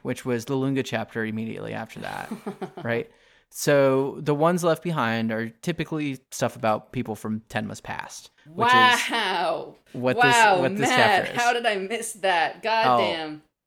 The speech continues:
Speaker 1: It's, uh, it's, well, part of it was because when those chapters came up, I thought those names were a little clunky. And then when this one
Speaker 2: Mm.
Speaker 1: came up, I was like, "Oh, here it is. There we go. Let's do it."
Speaker 2: Yes, yeah, yeah, yeah.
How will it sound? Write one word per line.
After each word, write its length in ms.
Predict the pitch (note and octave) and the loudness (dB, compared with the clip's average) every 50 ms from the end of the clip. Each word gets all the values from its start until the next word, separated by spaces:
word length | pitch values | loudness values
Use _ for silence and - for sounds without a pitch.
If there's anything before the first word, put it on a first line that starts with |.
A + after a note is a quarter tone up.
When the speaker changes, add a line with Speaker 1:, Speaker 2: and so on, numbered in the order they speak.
| _ _ _ _ | _ _ _ _
Speaker 1:
It's, 260 | D#3 D#3+ E3+ E3+ - G#3 | -2 -2 -2 -2 0 2
uh, 640 | G3 F#3+ F#3 F#3 F#3 F3+ F3 F3 F3 F3 E3 - - | 4 4 6 6 6 6 4 4 4 2 2 0 0
it's, 220 | E3+ F#3 F3+ - - | -2 -4 -4 -4 2
well, 200 | A3 B3 B3+ B3+ | 8 8 8 8
part 220 | - C#4 D4+ E4 | 8 6 4 6
of 60 | D#4+ | 4
it 60 | D#4+ | 2
was 160 | C#4 A3+ G3+ F3 | 2 2 2 0
because 300 | - G#3 G3+ G3 F3 E3+ | 0 0 2 2 2 2
when 160 | F3+ F3+ F3+ | 0 0 0
those 160 | F3+ F3 E3+ | 0 -2 -2
chapters 300 | - F#3+ F3+ F3 F3+ F3+ | -2 -4 -4 -4 -6 -8
came 160 | E3 - F#3 F3+ | -8 -6 -4 -4
up, 120 | F3 D#3+ | -2 -2
I 100 | D#3 C#3+ | -2 -2
thought 160 | - D3 B2+ | -2 -2 -4
those 120 | D3+ C#3 B2+ | -4 -4 -2
names 240 | C3+ C3 C3 B2 | -2 -2 -2 -2
were 80 | C3+ C#3+ | -4 -4
a 40 | C#3 | -2
little 200 | C3+ C3 C3 B2+ | -2 -2 -2 -4
clunky. 480 | - - B2+ B2 B2+ - D3+ D3+ D3+ - - | -2 -2 -2 -2 -2 -4 -8 -8 -8 -10 -10
And 120 | - C#3 | -6 -4
then 140 | C3+ C3 B2+ | -2 0 0
when 120 | B2+ B2 | 0 -2
this 140 | B2+ B2+ B2 | -2 -2 -2
one 120 | C#3 C#3+ | -4 -6
Speaker 2:
Mm. 20 | C#3+ | -4
Speaker 1:
came 160 | D3 C#3+ C#3+ | -6 -6 -4
up, 160 | C#3 C3+ - | -6 -4 -4
I 60 | C#3 | -4
was 160 | C3 B2 B2 C3 | -4 -4 -4 -8
like, 100 | B2 E2 | -8 -6
"Oh, 120 | G#2+ A#2+ | -6 -6
here 160 | A2 A#2 A#2+ A2+ | -4 -4 -4 -4
it 80 | A2 | -6
is. 180 | G#2 F#2+ - - | -6 -10 -12 -10
There 160 | - A2+ G#2+ | -8 -8 -6
we 80 | G#2+ G#2+ | -6 -8
go. 140 | G2+ G#2+ | -10 -12
Let's 200 | A#2+ C3 C3 - - | -12 -12 -14 -12 -10
do 100 | - - | -10 -10
it." 80 | - - | -10 -12
Speaker 2:
Yes, 220 | - - - - - | -14 -18 -20 -20 -20
yeah, 140 | D#3+ D3 C#3+ | -20 -18 -18
yeah, 180 | D3 D3 D3+ D#3 - F3 _ _ _ _ _ _ _ _ _ _ - | -18 -18 -20 -20 -20 -20 _ _ _ _ _ _ _ _ _ _ -14
yeah. 60 | - | -14